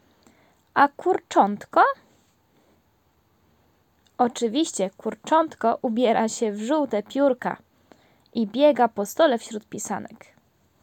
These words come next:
A baranek? Baranek oczywiście ma na szyi dzwonek, który dźwięczy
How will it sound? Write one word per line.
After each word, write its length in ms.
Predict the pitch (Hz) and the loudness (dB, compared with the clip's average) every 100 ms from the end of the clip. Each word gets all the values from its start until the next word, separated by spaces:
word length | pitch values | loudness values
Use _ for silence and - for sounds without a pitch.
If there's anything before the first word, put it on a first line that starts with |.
| _ _ _ _ _ _ _ - | _ _ _ _ _ _ _ -2
A 140 | 285 | 2
baranek? 800 | 233 285 277 208 202 320 - - _ _ _ _ _ _ _ _ _ _ _ _ _ - | 6 6 6 4 2 -2 -6 -20 _ _ _ _ _ _ _ _ _ _ _ _ _ -4
Baranek 540 | 220 226 262 302 294 | 2 4 6 4 2
oczywiście 640 | - - 240 277 359 - 262 | -2 -4 -2 -2 -2 0 0
ma 160 | 262 | 2
na 160 | 262 233 | 0 0
szyi 440 | - - 349 320 | -2 0 2 2
dzwonek, 500 | 262 226 277 427 440 | -2 0 2 2 -2
który 280 | - 302 277 | -6 -4 -2
dźwięczy 560 | 254 285 440 311 - | -2 -2 -2 -2 -4